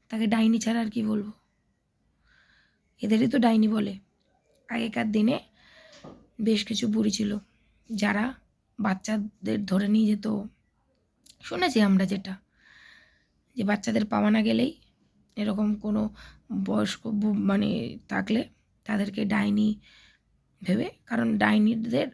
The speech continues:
নজর বাচ্চাদের ওপর পড়লে বাচ্চাদের ক্ষতি হয়, আমরা এটাই শুনে এসেছি। তো ওয়াইটির মধ্যে দালাল হচ্ছে সেই ডাইনি যার মুখ থেকে কখনো কারোর বাচ্চাদের নামে ভালো কিছু বেরোয়নি। মানু প্রেগনেন্ট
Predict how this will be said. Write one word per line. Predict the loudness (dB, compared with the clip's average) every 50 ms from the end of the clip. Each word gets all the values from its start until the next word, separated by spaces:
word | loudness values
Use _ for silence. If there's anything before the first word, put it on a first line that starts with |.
| -2 0
নজর | 0 2 2 2 0 0 0
বাচ্চাদের | -2 -2 -4 -4 -4 -4 -2 -2
ওপর | -2 -2 -2 -4 -4
পড়লে | -4 -4 -4 -4 -2
বাচ্চাদের | -4 -4 -4 -4 -4 -4 -4 -4
ক্ষতি | -4 -6 -6 -4 -2 -2
হয়, | -2 -2 -4 -4
আমরা | -2 -2 0 0 0
এটাই | -2 -2 -2 -2 -2
শুনে | -2 0 0 0 0 0 0
এসেছি। | -2 -4 -4 -6 -8 -10 -14 -18 _ _ _ _ _ _ _ _ -20 -20 -20 -20 -20 -20 -20 -20 -20 _ _ _
তো | -8 -4 -4 -2 -2 -4 -6 -4
ওয়াইটির | -2 0 2 2 2 2 2 4 4
মধ্যে | 6 6 6 4 2 0 -2 -2 -2
দালাল | 0 0 0 0 2 2 2 2
হচ্ছে | 2 0 0 0 0 0
সেই | 2 2 2 2 2
ডাইনি | 2 2 0 0 0 -2 -4 -4 -6 -10 _ _ _ _ _ -20 -20 -20 -20 -20 -20 _ _ _
যার | 0 4 6 8
মুখ | 8 6 4 0
থেকে | _ -8 -4 -4 -2 0
কখনো | 0 -2 0 2 2 2 2
কারোর | 2 0 -2 -2 0 0 0 0
বাচ্চাদের | 0 -2 -4 -6 -8 -6 -2 -2
নামে | 0 0 0 0 0
ভালো | 2 0 0 -2 -2
কিছু | -4 -6 -6 -6 -4
বেরোয়নি। | -4 -4 -4 -4 -4 -6 -8 -10 _ _ _ _ _ _ _ _ -20 -20 -20 -20 -20 -20 -20 -20 -20 -20 _ -20 -20 -20 -6 -4
মানু | -2 0 4 4 4 2
প্রেগনেন্ট | 2 0 0 0 0 4 6 6 6 6 4 0 -2 -8 -14